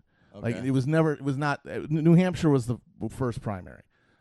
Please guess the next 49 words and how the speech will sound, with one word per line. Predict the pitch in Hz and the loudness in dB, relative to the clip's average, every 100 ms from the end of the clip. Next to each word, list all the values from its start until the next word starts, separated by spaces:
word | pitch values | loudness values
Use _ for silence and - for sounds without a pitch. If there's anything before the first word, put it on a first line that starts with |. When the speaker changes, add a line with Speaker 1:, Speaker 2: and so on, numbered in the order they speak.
| _ | _
Speaker 1:
Like, | - 127 | -8 -6
and | 135 143 | -2 2
there | |
was | 175 185 | 2 2
an | 160 | -2
Iowa | 147 139 | -8 -8
caucus, | 131 117 110 120 117 | -2 -2 -2 -6 -4
and | 123 | -2
the | |
reason | 135 151 | 0 0
they | 135 | -2
let | 127 | -2
'em | 120 101 | -4 0
do | 147 147 | 0 0
it | |
is | 127 | -4
'cause | - | -14
the | 143 | -18
caucus, | 151 127 98 | -12 -12 -10
who | 113 | -8
gives | 101 | -8
a | |
shit? | 104 - _ _ _ _ _ 123 | -10 -18 _ _ _ _ _ -2
And | 139 | 0
it | |
was | 139 | 0
just | 139 - | -4 -4
sort | 165 | -4
of | 143 | -4
like | 127 127 | -6 -6
a | |
way | 113 120 | -6 -4
to | 113 | -4
raise | 110 104 | -6 -6
money | 110 107 | -4 -4
for | 107 | -4
the | 101 | -6
Democratic | 98 95 - 95 92 - | -6 -6 -6 -8 -8 -4
Party | 107 98 | -4 -2
of | 98 | -6
Iowa. | 101 - - _ _ _ _ _ _ _ _ | -6 -8 -12 _ _ _ _ _ _ _ _
And | 135 127 | -6 0
nobody | 147 156 143 | 2 2 2
ever | 135 | 2
really | 127 123 117 | 2 0 -4
paid | 104 | -8
attention | 113 120 117 | -8 -8 -10
to | |
it. | - | -18